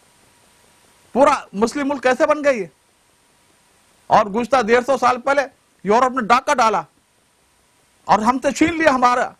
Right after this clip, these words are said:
मताए गुमगुश्ता है, गुमगश्ता है ये यूरोप, ये अफ्रीका, ये छीन लिया। तो वहां अफ्रीका की तारीख पढ़ाओ। यहां पर यो-, इंग्लैंड में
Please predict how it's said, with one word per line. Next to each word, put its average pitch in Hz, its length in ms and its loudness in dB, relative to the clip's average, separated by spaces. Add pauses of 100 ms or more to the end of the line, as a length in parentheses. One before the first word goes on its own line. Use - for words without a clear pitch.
(220)
मताए 233 360 0
गुमगुश्ता 262 480 -2
है, 277 220 0 (220)
गुमगश्ता 240 440 -2
है 277 120 0
ये 240 140 -6 (180)
यूरोप, 220 280 -2 (480)
ये 196 140 -2
अफ्रीका, 208 520 -2 (260)
ये 202 80 2
छीन 247 180 -2
लिया। 208 240 -2 (420)
तो 185 60 -4
वहां 196 240 2
अफ्रीका 226 300 -2
की 208 100 -4
तारीख 175 300 -2
पढ़ाओ। 131 240 -6 (3250)
यहां 196 200 2
पर 285 260 -2 (280)
यो-, 196 240 -2
इंग्लैंड 302 340 2
में 190 160 -12